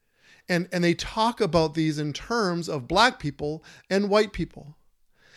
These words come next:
And even though there are well-meaning and, and there are many people who are falling on the sword and taking responsibility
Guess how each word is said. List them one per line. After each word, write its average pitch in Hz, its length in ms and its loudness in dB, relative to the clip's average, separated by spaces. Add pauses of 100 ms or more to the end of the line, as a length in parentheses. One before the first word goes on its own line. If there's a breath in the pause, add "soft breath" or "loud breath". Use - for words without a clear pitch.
(160 loud breath)
And 170 120 2
even 240 200 2
though 214 120 6
there 175 180 4
are 160 80 6
well-meaning 185 840 2
and, 131 120 -6 (220 loud breath)
and 156 140 -4
there 160 100 2
are 156 100 0
many 196 240 -2
people 175 300 -4
who 143 80 0
are 143 140 0
falling 165 400 -2
on 135 100 -6
the 127 100 -8
sword 196 400 0
and 139 120 -6
taking 175 340 -4
responsibility 170 1120 -4